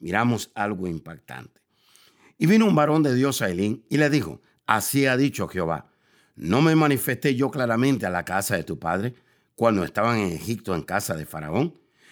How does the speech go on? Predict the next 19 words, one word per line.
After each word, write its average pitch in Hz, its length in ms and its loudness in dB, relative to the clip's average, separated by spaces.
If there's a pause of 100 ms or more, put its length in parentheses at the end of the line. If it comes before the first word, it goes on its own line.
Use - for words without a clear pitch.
(240)
Y 139 160 2
yo 214 180 4
le 220 120 2
escogí 139 640 -2 (100)
por 92 180 -4
mi 98 140 2
sacerdote 98 720 -4 (380)
entre 113 480 0
todas 131 500 -2
las 80 180 -6
tribus 117 280 -2
de 92 80 -4
Israel 92 500 -2 (340)
para 98 240 -2
que 135 80 -2
ofreciese 117 720 -2
sobre 90 320 -4
mi 90 100 -2
altar 120 520 -4